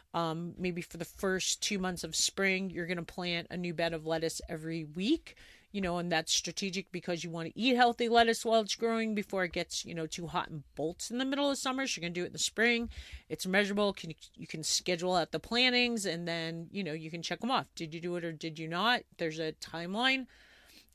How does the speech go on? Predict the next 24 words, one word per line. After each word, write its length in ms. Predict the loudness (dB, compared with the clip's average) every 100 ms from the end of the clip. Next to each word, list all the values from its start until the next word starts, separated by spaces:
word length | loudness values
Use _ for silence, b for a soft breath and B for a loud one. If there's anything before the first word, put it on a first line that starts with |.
| 0
Um, 260 | 2 2 2
and 80 | 2
there's 160 | 4
just 200 | 4 4
so 340 | 6 8 8 8
much 220 | 4 2
information 840 | 2 2 4 2 2 0 0 -2 0
in 460 | 4 6 6 2 0
the 120 | -2
workbook, 640 | 0 0 -2 -4 -4 -6 -10 0
I 180 | 2 2
know, 560 | 2 2 4 2 0 b b b -2
alone. 440 | 8 10 10 8
And 180 | -2 -4
again, 380 | 4 6 6 0 0
I 160 | 2
will 180 | 0 -2
be 160 | -2 0
walking 380 | 2 0 0
you 80 | -6
through 180 | -4 -4
with 200 | -4 -4
videos 520 | 0 4 6 6 4
that, 320 | 2 2 2